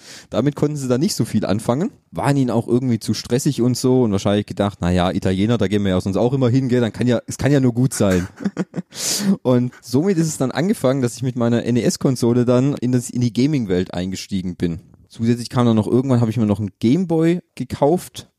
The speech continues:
Ist aber auch schon, ah, das war, es war danach dann quasi. Ja, und somit, das war eigentlich so mal der, der seichte Einstieg in die Gaming-Welt.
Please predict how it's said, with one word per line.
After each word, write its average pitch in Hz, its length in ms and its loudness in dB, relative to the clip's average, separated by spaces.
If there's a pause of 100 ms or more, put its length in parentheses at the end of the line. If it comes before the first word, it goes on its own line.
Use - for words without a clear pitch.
(340)
Ist - 100 -8
aber 101 160 4
auch 104 100 2
schon, 92 360 -4
ah, - 180 -16
das 85 180 -14
war, 85 140 -4
es 87 220 -8
war 92 60 0
danach 92 380 -2
dann 117 180 -4
quasi. 117 500 2 (240)
Ja, 98 180 4
und 101 180 0
somit, 143 280 2
das - 140 0
war 135 120 4
eigentlich 131 160 4
so 135 100 2
mal 123 140 2
der, 113 180 4
der 104 180 2
seichte 123 500 0
Einstieg 110 480 -2
in 104 60 0
die 98 120 -2
Gaming-Welt. 101 720 -2